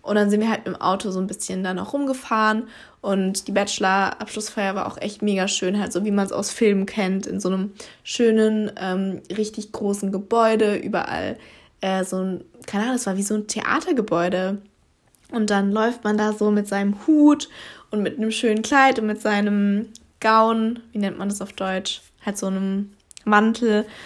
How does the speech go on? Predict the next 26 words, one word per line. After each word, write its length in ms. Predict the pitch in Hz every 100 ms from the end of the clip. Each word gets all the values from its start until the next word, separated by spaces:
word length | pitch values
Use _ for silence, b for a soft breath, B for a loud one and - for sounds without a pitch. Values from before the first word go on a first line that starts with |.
| B B B _
und, 500 | - 202 196 196 196 -
äh, 80 | 202
bekommt 340 | 202 220 214
dann 120 | 202
da 120 | 196
sein 160 | 190 185 -
Abschlusszeugnis 880 | 220 - 202 - 190 180 185 180
überreicht. 560 | 165 185 190 190 202 -
Das 180 | 214 -
war, 360 | 202 202 - - _ _
ja, 220 | 196 175 185
so, 160 | 220 226
ich 120 | -
bekomme 280 | - 196 214
grad 220 | 202 175
echt 180 | 190 -
Gänsehaut, 420 | 190 185 175 175
weil 200 | 180 180
es 180 | 175 -
so 80 | 185
ein 200 | 196 202
schönes 260 | - 208
Erlebnis 520 | - 196 190 190 190 180
war. 340 | 180 240 254 B B B B B B B -
Und, 560 | 214 208 202 202 202 202
äh, 320 | - 196